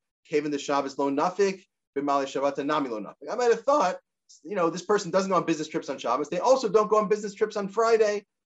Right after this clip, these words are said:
V'hai inami b'chamisha v'shabbat nafik, lishtri leila meva and malacha trey yomei.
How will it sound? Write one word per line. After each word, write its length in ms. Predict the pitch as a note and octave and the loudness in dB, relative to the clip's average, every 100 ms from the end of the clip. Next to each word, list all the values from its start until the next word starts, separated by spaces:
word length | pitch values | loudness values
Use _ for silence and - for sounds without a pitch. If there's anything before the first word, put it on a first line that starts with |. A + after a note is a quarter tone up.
| _ _ | _ _
V'hai 380 | - G#3+ F#3 D3 | -4 0 0 0
inami 280 | E3+ G3+ D3+ | 0 0 0
b'chamisha 440 | C3+ C#3+ D#3 E3+ | -2 -4 -4 -6
v'shabbat 480 | F#3 - F3+ A#3+ B3 | -8 -4 0 2 2
nafik, 460 | G3 F3 E3+ F3 E3+ | 0 0 -2 -4 -6
lishtri 300 | F#3+ F#3+ E3+ | -6 -2 -2
leila 260 | E3 D#3+ | 0 0
meva 260 | E3+ G3+ E3 | 0 2 0
and 80 | D3+ | 0
malacha 260 | E3+ F3 | -2 -4
trey 200 | - A3+ | -2 0
yomei. 360 | G3+ F3 E3 | 2 2 0